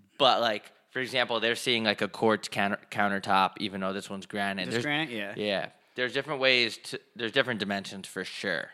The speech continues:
Speaker 2: Did you ever see the one time, uh, this was right after One Direction broke up, someone
Speaker 1: One
Speaker 2: came,
Speaker 1: Direction.
Speaker 2: some g-, girl, uh, asked what Stephen Hawking thought of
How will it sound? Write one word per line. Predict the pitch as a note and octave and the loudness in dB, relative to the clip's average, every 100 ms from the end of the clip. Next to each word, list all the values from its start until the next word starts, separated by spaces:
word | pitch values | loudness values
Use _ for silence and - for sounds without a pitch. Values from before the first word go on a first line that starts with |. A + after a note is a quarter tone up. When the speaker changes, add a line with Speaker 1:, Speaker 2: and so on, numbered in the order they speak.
| - | -8
Speaker 2:
Did | C3 | 2
you | D3 | 4
ever | D#3 | 4
see | - D#3+ | 4 2
the | |
one | B2+ B2+ | 4 2
time, | C3 C3 B2+ B2 | 4 4 4 2
uh, | A2 G#2 G2+ - - - | 0 0 -2 -8 -20 -8
this | C3 | -4
was | C#3 | 4
right | C3 B2+ | 6 8
after | A#2+ B2+ | 6 4
One | A#2 A2+ | 0 -2
Direction | G#2+ A2 B2 | -4 -2 0
broke | A#2 A#2 B2+ | 2 2 4
up, | A#2 | 2
someone | - B2 B2 | 2 0 2
Speaker 1:
One | A2+ | 6
Speaker 2:
came, | B2 | 6
Speaker 1:
Direction. | F#2+ F#2 - | 6 0 -4
Speaker 2:
some | - B2 A#2 | -2 0 -2
g-, | A#2+ | -4
girl, | A#2+ A#2+ A#2 | 2 6 6
uh, | A#2 - A2+ A2 G#2 G2+ | 4 2 4 6 4 2
asked | G#2+ G#2 G#2 - - _ _ _ _ _ _ _ _ _ _ - D3+ - - | 2 2 0 -8 -18 _ _ _ _ _ _ _ _ _ _ -14 -14 -12 0
what | B2+ A#2+ - _ _ | 4 4 2 _ _
Stephen | - - B2+ A#2 | -4 4 4 6
Hawking | A2+ A2+ A#2+ | 6 6 2
thought | - A2 A2+ A2+ | 6 8 8 6
of | A#2 A2 G2+ | 0 0 -4